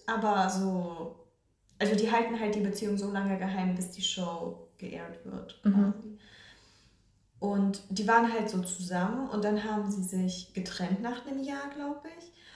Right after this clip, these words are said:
Speaker 1: Und dann waren die so getrennt und hast so, irgendwann hat Harry ihr betrunken geschrieben und dann waren die wieder zusammen.
Speaker 2: Als ob,
Speaker 1: Ja, doch.
Speaker 2: das wusste ich gar
Speaker 1: Und
Speaker 2: nicht.
Speaker 1: dann waren die sogar verlobt.
Speaker 2: Wow.
Speaker 1: Und zwar in der, ähm, Episode neun von Staffel eins hat er das sogar mit einem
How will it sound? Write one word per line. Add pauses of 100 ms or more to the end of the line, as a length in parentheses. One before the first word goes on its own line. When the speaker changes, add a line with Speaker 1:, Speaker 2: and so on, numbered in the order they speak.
(140)
Speaker 1:
Und
dann
waren
die
so
getrennt
und
hast
so,
irgendwann
hat
Harry
ihr
betrunken
geschrieben (100)
und
dann
waren
die
wieder
zusammen.
Speaker 2:
Als
ob,
Speaker 1:
Ja,
doch.
Speaker 2:
das
wusste
ich
gar
Speaker 1:
Und
Speaker 2:
nicht.
Speaker 1:
dann
waren
die
sogar
verlobt. (580)
Speaker 2:
Wow.
Speaker 1:
Und
zwar
in
der,
ähm, (680)
Episode
neun
von
Staffel
eins (380)
hat
er
das
sogar
mit
einem